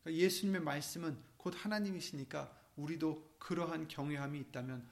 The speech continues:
말씀을 순종할 수밖에 없다라는 것입니다. 그래서 요시아는 어떻게 합니까? 유다 땅과 예루살렘에 보이는 신접한 자와 박수와 드라빔과 우상과 모든 가증한 것을 다 제하여-,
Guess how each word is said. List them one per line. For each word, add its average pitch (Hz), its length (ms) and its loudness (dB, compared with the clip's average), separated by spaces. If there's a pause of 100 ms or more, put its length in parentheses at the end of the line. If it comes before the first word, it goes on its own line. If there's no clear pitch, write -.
(180)
말씀을 147 480 0
순종할 269 560 2
수밖에 202 320 -2
없다라는 135 400 -6
것입니다. - 500 -14 (1080)
그래서 165 400 -2 (400)
요시아는 160 500 4
어떻게 135 320 -2
합니까? 123 400 -4 (300)
유다 147 320 4
땅과 135 380 2
예루살렘에 135 420 -2
보이는 127 300 -4
신접한 185 600 0
자와 147 220 2
박수와 143 520 -2
드라빔과 139 520 0
우상과 135 420 0
모든 147 320 2
가증한 143 440 -2
것을 135 240 -4
다 170 420 0
제하여-, 156 500 -2